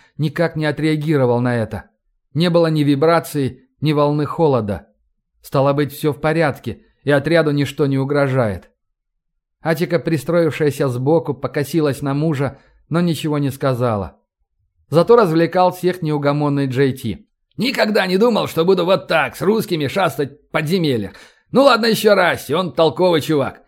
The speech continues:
Видал я иных нигеров, которые ему в подметке не годятся, хотя их считали крутыми. Но сейчас я словно в кино, типа «Красный рассвет», типа кругом оккупанты, а я им помогаю».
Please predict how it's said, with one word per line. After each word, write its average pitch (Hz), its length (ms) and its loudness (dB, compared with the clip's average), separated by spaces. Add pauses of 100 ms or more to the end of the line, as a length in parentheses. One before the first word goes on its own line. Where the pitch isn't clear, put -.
(200)
Видал 214 340 4
я 202 180 2
иных 202 220 0
нигеров, 160 520 -2
которые 165 340 0
ему 170 160 0
в - 80 -12
подметке 160 480 -2
не 151 100 -2
годятся, 143 520 -2 (180)
хотя 165 300 2
их 196 260 -2
считали 165 480 -2
крутыми. 139 580 0 (320)
Но 165 180 -2
сейчас 185 500 -2
я 156 260 -2
словно 190 380 -2
в - 80 -10
кино, 220 340 0
типа 165 440 -2
«Красный 175 460 0
рассвет», 160 560 -4 (240)
типа 175 240 -2
кругом 190 340 2
оккупанты, 170 640 0
а 139 80 0
я 160 220 0
им 143 120 -4
помогаю». 151 680 0